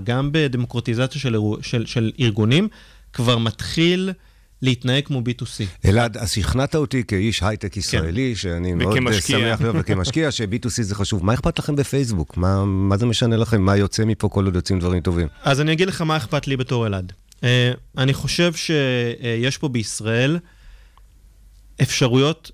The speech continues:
Speaker 1: מדהימות לעסקי בי טו סי, הרבה יותר מ-, מכל, מכל ורטיקל אחר.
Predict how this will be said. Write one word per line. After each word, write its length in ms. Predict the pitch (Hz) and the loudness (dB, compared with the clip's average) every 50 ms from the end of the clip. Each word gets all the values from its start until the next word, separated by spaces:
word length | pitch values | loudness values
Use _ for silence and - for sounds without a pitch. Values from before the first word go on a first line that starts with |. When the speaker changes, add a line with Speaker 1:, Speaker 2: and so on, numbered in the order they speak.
| _ - | _ -6
Speaker 1:
מדהימות 760 | 147 135 131 127 117 117 117 120 120 127 139 160 165 - 139 | -4 -2 0 0 0 0 0 0 2 2 0 0 -2 -4 -6
לעסקי 500 | 123 107 - - - - 139 131 131 123 | -6 -4 -4 -6 -4 0 2 2 2 2
בי 160 | 113 127 120 | 0 -2 -4
טו 140 | - - 107 | -4 -6 -8
סי, 260 | - - 175 208 208 | -4 -2 0 0 2
הרבה 280 | 165 131 127 120 127 151 | 0 0 0 2 2 2
יותר 380 | 160 156 - - 156 151 143 143 | 2 0 0 -2 -2 -2 -2 -2
מ-, 320 | 143 139 131 123 120 120 | -2 -2 -2 -2 -2 -2
מכל, 420 | 117 117 - - 143 143 147 147 131 | -4 -4 -2 0 2 2 2 0 -2
מכל 280 | 127 120 - 151 143 139 | -4 -4 -2 -2 0 0
ורטיקל 420 | 143 127 117 - 120 - 123 117 113 | 0 -2 -4 -4 -4 -2 -2 0 -2
אחר. 260 | - - 110 98 | -2 -4 -4 -6